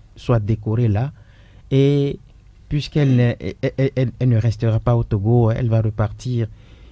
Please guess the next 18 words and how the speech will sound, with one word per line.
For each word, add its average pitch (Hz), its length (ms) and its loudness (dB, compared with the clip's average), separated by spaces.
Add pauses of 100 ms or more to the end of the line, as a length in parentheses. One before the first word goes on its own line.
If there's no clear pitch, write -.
(340)
Quel 147 220 6
est 143 300 6
le 127 180 4
suivi 123 760 -2
qui 131 120 -2
sera 120 300 -2
fait 131 360 -4 (100)
pour 139 140 -4
qu'on 139 160 -2
sache - 480 -4
que 127 260 0 (460)
une 143 160 2
fois 135 260 -2
qu'elle 127 240 0
est 120 60 2
revenue 120 480 2
au 117 120 0
Togo, 120 520 0